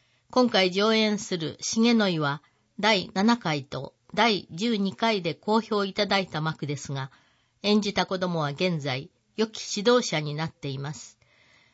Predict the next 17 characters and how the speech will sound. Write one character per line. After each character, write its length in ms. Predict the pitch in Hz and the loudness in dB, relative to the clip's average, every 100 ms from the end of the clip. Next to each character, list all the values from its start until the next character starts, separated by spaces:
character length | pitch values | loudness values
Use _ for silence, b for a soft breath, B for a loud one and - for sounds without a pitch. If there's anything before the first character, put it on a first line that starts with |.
| b b | b b
今 220 | 220 208 | 2 4
の 120 | 180 | 2
子 120 | 165 196 | 0 2
ど 80 | 220 | 4
も 120 | 233 | 4
た 140 | 220 | 0
ち 160 | 214 185 | -2 -4
に 140 | 170 | -4
と 120 | 165 | -4
っ 80 | 165 | -6
て、 340 | _ 147 139 _ _ _ - | _ -6 -6 _ _ _ 2
当 180 | 240 | 4
時 140 | 202 170 | 4 0
の 140 | 156 | -2
舞 100 | 147 | -4
台 280 | - 180 156 | -2 -2 0
は 220 | 143 - | -4 -6